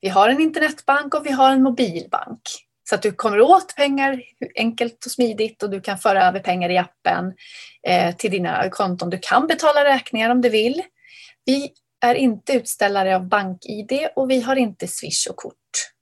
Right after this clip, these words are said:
idag. Eh, och, och för företag och föreningar så har vi liksom ett mer, eh, att vi har samarbeten kring, så att man kan ha kort kopplat till banken och så. Och betala räkningar och bankgiro och filer och filbetalningar och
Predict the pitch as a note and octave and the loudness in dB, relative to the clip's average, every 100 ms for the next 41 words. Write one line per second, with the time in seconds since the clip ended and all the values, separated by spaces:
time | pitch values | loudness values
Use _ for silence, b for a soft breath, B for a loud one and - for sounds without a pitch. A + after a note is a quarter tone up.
0 | - G3 - - C4+ _ _ _ B B | -8 -4 0 0 0 _ _ _ B B
1 | B B - G#3+ G3+ G3+ - A3+ A3 - | B B -6 -2 0 0 0 2 0 0
2 | A3 G#3+ G#3 G#3 - - G#3+ A3+ G3 G3+ | -2 2 2 2 -2 -10 2 2 2 -2
3 | - B3 C#4 C#4+ C4+ B3+ G#3 F#3 F#3 F3+ | 2 4 4 2 -2 -2 2 2 2 -4
4 | - F3+ F3+ G3+ F3 F3 F3+ _ _ _ | -6 -8 -8 -4 -2 -2 -4 _ _ _
5 | _ G3 F#3 F#3 F#3 F#3 F#3 F#3 F#3+ F3+ | _ -10 -8 -6 -8 -8 -8 -8 -8 -4
6 | - F3+ F3+ A3 B3 - F#3+ F3+ - - | -2 -2 0 2 2 0 -10 -10 -10 -8
7 | F#3+ F3+ F3+ F3 - F#3 - - - F#3 | -8 -8 -8 -8 -8 -10 -8 -6 -4 -2
8 | - - G3+ - - - - - - A3 | -2 -2 0 -2 -2 -12 -14 -10 0 2
9 | D#4 B B B - A3+ G3+ - F3+ F#3 | 2 B B B -6 -2 -2 0 2 4
10 | E3+ F3+ F#3+ F3+ G3+ F#3 F3+ F3+ F3+ F3+ | 2 0 0 2 0 -2 -6 -6 -6 -4
11 | F3+ F3 F#3+ F3 F3 F3+ B B B _ | -4 -4 -4 -2 -2 -4 B B B _
12 | - - - A#3+ F3+ F3 F3+ F#3 F3+ F3+ | -16 -10 -4 -2 -2 -2 2 4 2 -2
13 | - A#3+ F#3 F3 - E3+ - - - - | -2 -2 -2 -4 2 2 0 -6 -8 -8